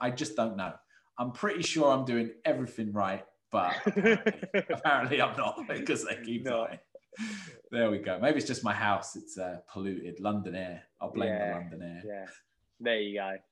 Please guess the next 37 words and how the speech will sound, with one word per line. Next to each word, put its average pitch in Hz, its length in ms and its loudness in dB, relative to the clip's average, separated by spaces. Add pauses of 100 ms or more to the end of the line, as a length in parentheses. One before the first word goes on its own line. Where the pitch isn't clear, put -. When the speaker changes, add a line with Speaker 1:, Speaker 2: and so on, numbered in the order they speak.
(100)
Speaker 2:
There 113 260 -2
you 104 160 -4
go. 98 200 -4 (1200)
Speaker 1:
Oh, 104 260 -4
Speaker 2:
Cool. 139 360 8
Speaker 1:
man. - 20 -4 (720)
Well, 127 320 -2 (120)
Speaker 2:
Well 190 160 6
Speaker 1:
I 160 120 8
have 143 240 4
not 165 280 4
come 104 240 0
prepared 95 580 -6 (200)
for 107 240 0
our 98 180 6
quote 104 420 0
of - 120 -18
the 87 80 -12
week. 78 300 -14 (220)
Uh, 90 300 -2 (120)
I've 113 240 2
looked 165 260 6
Speaker 2:
Okay. 156 160 6
Speaker 1:
through 175 220 6
all 156 160 8
my 135 160 4
quotes 123 540 2
and 123 100 0
I've 123 220 0
not 156 260 0
found 127 300 2
one 120 200 2
that 113 120 2
I 113 160 2
actually 117 360 -2
was 110 360 -2
like, 104 240 0